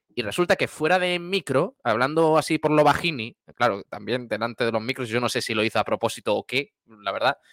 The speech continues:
ahora debatiremos sobre esto, eh, pues se le oye a Juanfran decir por lo bajini al director deportivo del Oviedo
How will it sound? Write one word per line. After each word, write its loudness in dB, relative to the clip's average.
ahora 4
debatiremos 2
sobre 0
esto, -2
eh, 2
pues 0
se -4
le 2
oye 4
a 4
Juanfran 0
decir 0
por 2
lo 4
bajini 0
al -2
director -2
deportivo -2
del 2
Oviedo 0